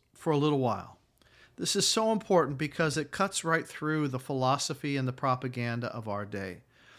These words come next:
All of our media and culture, it tells us that, you know, your life belongs to you,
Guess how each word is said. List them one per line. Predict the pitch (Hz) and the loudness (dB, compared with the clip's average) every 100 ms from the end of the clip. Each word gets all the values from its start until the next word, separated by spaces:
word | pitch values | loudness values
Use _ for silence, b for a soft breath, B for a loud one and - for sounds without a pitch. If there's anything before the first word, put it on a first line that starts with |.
| b - | b 2
All | 156 175 | 6 6
of | 165 | 8
our | 156 | 6
media | 147 160 160 151 | 6 4 2 2
and | 139 131 | 0 0
culture, | 151 151 - 131 | 0 0 0 -2
it | 123 | 0
tells | 202 220 220 | 0 2 2
us | 156 - | 0 -2
that, | 143 | -2
you | 160 | 0
know, | 143 | 0
your | 147 247 | 2 2
life | 190 165 - | 6 4 4
belongs | 139 127 127 127 - | -2 0 0 0 -4
to | 123 | -6
you, | 104 113 | -4 -4